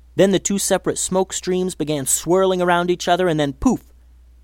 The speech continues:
the smoke shot straight up into the air and was normal again. "You can control smoke?" said Mike. "Um,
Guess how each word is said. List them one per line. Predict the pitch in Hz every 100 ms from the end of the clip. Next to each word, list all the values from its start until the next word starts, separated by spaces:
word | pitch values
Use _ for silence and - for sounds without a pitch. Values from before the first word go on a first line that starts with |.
| - - -
the |
smoke | 117 170 175
shot | - 165 - -
straight | - 185 185
up | 175 185
into | 175
the | 170
air | 170
and | 180 185
was | 180
normal | 202 226 131
again. | 95 82 71 - - - _ - _ _ - - - - - _ - - - -
"You | 113 127 151 151
can | 135 - 143 139 135 131 127
control | - 123 120 - 135 131 123 113
smoke?" | - - 98 117 208 349 - - - - - -
said | - 87
Mike. | 87 87 - - - _ - _ _ - - -
"Um, | 117 131 135 135 131